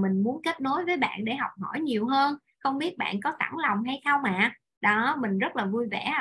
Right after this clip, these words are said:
rồi mình giới thiệu bản thân của mình, mình bạn đang làm công việc gì, đang ở đâu và bao nhiêu tuổi rồi,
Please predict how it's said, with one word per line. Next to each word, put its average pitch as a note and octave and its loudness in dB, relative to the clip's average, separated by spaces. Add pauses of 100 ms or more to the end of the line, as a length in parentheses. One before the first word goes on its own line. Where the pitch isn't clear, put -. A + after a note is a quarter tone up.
rồi G3 0
mình G3 2
giới B3+ 0
thiệu - -2
bản G3+ 0
thân C4+ 0
của - -10
mình, A#3 2 (120)
mình A3 -2
bạn A#3+ -2
đang B3+ -2
làm G#3 0
công C4 -6
việc A#3 -6
gì, G#3+ -2
đang A#3+ -2
ở G3+ -2
đâu C#4+ 2 (260)
và G3+ 4
bao B3 6
nhiêu C4+ 0
tuổi - -4
rồi, G#3+ 2